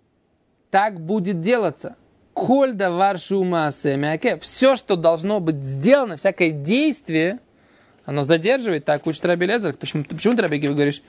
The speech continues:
что ее плевок не принципиален? Ведь это действие, а действие принципиально, так он учит.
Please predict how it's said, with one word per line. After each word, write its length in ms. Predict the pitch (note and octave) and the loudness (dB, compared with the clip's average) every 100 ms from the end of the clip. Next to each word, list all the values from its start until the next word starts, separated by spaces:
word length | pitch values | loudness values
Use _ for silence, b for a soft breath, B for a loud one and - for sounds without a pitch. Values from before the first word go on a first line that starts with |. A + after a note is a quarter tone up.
| B B B | B B B
что 160 | - D3+ | -2 2
ее 180 | D3+ C#3 | 2 2
плевок 400 | D#3 C#3+ D3+ D3 | 0 2 2 0
не 100 | D3 | -2
принципиален? 840 | D3 C3+ - C#3+ C#3+ F#3+ D#3+ D3+ - b b b b b b b b b b b b _ _ - | -2 -4 0 4 4 4 -2 -6 -12 b b b b b b b b b b b b _ _ -12
Ведь 180 | B2+ | -4
это 380 | D3+ C#3 C#3 C#3+ - | -2 2 2 2 -6
действие, 720 | E3+ C3+ A3 D4 - C3 B3 _ - | -4 2 2 2 -2 -4 -4 _ -14
а 120 | C#3+ | -8
действие 360 | B2+ B3 A#3+ E3 | -2 0 2 0
принципиально, 560 | D#3 D3+ - D#3+ C3+ | 0 -2 4 2 2
так 160 | A#2+ D3+ | -4 -2
он 120 | C#3+ | -2
учит. 300 | A#2+ - - | -6 -8 -20